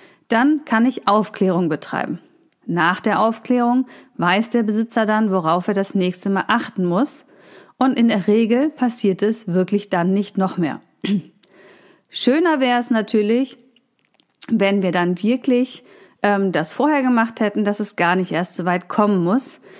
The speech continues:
Und so, wenn du die Risikofaktoren für die Jahreszeiten kennst, dann kannst du hier wirklich eingreifen.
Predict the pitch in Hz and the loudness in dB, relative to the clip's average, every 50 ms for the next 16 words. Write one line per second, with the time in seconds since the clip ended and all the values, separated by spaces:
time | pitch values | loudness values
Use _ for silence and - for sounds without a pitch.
0 | - - - - - 247 247 240 202 220 226 233 247 240 233 - - _ _ - | -20 -20 -20 -6 -2 0 0 2 2 2 2 2 2 0 -2 -8 -16 _ _ -2
1 | 185 202 202 190 175 175 165 170 208 220 226 220 233 233 - 208 196 196 180 185 | 0 2 2 2 2 0 0 2 2 2 4 2 0 0 0 0 0 0 0 0
2 | - 196 185 - - - 185 180 175 170 - - - - - 302 320 294 247 220 | -2 -4 -4 -4 -2 0 2 2 2 0 -2 -6 -10 -2 0 2 2 4 4 4
3 | 202 190 196 196 196 196 - - - 175 165 165 165 175 170 - - 196 208 233 | 4 4 2 2 0 -2 -4 -4 -2 0 0 0 -2 -2 -2 -2 -2 2 2 2
4 | 233 - - - - _ - - - - - _ _ _ - 208 226 226 - 202 | 0 0 -6 -14 -20 _ -20 -20 -20 -20 -20 _ _ _ 0 0 0 2 2 0
5 | 196 196 - - 190 185 - 196 190 190 190 196 196 190 - _ _ - 180 185 | 0 0 0 -2 -4 -2 0 0 0 2 2 0 -2 -6 -10 _ _ -2 0 0
6 | 175 - 180 175 180 - - - - 175 185 190 196 170 151 147 147 - - - | 0 0 -2 -4 -4 -6 -10 -6 -2 0 2 2 2 2 0 0 -2 -2 -6 -10
7 | - | -16